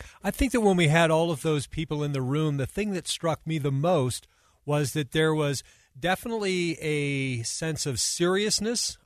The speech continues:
about this issue, but also a sense of calm. And I think that a lot of that comes from the collaborative efforts that we've seen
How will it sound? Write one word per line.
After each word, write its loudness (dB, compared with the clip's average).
about 0
this -2
issue, -2
but -2
also 0
a 0
sense -2
of -8
calm. 0
And -4
I 0
think -2
that 0
a 2
lot 4
of 0
that -2
comes -6
from -2
the -2
collaborative 0
efforts -2
that -6
we've -4
seen -2